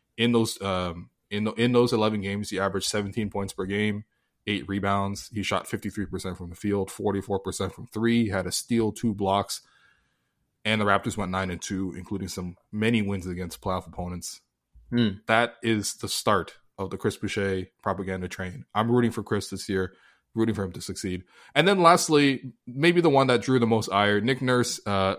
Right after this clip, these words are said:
Speaker 1: talked about the whole thing. And then he also mentioned that, uh, Pat McCaw is still, he mentioned Pat McCaw is still a, a core piece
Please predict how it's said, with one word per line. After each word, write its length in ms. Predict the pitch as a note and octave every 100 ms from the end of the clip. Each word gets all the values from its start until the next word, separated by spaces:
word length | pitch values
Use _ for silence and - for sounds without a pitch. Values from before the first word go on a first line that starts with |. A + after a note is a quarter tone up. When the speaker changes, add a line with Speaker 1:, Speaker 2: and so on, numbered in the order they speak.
| -
Speaker 1:
talked 240 | G#2+ G2+
about 180 | A2 G2+
the 60 |
whole 140 | G2+ G2
thing. 360 | - F#2 F#2 -
And 160 | G2 G2
then 180 | G2 - _ _
he 260 | E3 G#3
also 300 | G#3 F3+ G#3
mentioned 340 | C#3+ B2 C3 A2+
that, 120 | G#2 - - -
uh, 220 | G2+ F#2+
Pat 200 | F#2 A2
McCaw 360 | G#2 G2+ G2 G#2
is 40 | -
still, 420 | A2 G#2 G2 - _ _ _
he 60 | -
mentioned 320 | C#3 D3+ D3
Pat 140 | C#3 B2+
McCaw 300 | A#2+ A#2 A2
is 60 |
still 200 | - A2+
a, 200 | G#2 F#2 F#2+
a 40 | G2+
core 220 | - G#2+
piece 400 | - G2 - -